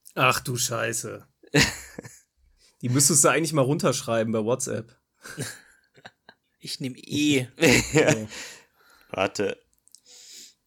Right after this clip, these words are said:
Speaker 3: Ah, Lars hat schon eine Antwort gegeben.
Speaker 2: Ja, ich hab geraten, weil das alles, aber das
Speaker 1: Hm.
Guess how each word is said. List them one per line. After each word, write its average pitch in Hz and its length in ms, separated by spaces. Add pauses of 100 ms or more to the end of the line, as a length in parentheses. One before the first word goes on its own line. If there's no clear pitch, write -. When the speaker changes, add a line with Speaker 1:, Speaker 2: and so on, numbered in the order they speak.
(1040)
Speaker 3:
Ah, 110 80
Lars 123 280
hat 147 100
schon 143 160
eine 127 80
Antwort 139 260
gegeben. 95 540 (960)
Speaker 2:
Ja, 143 100
ich 135 100
hab - 120
geraten, 127 440
weil 110 100
das - 380 (680)
alles, 156 340
aber 117 180
das - 460 (600)
Speaker 1:
Hm. 165 760